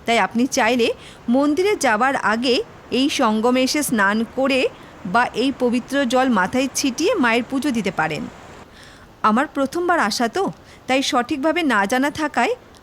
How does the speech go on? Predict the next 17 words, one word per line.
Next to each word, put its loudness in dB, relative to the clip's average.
আমি 2
পুজো -2
দেবার 0
পরেই 2
সঙ্গমে 0
এসেছিলাম। -2
তবে 2
এইটুকু 0
বলতে 0
পারি, 0
এই 2
সঙ্গম 2
সহ 0
পুরো 0
মন্দির 2
চত্বর -2
ঘুরে 0